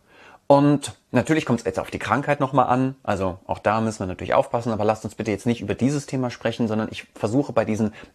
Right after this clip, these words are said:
bei der Realität der Wahrheit zu bleiben. Na, was ist wahr?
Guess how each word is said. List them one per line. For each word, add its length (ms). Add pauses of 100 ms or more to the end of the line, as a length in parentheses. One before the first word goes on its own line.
bei 80
der 160
Realität 500
der 160
Wahrheit 420
zu 140
bleiben. 440 (880)
Na, 140
was 180
ist 180
wahr? 380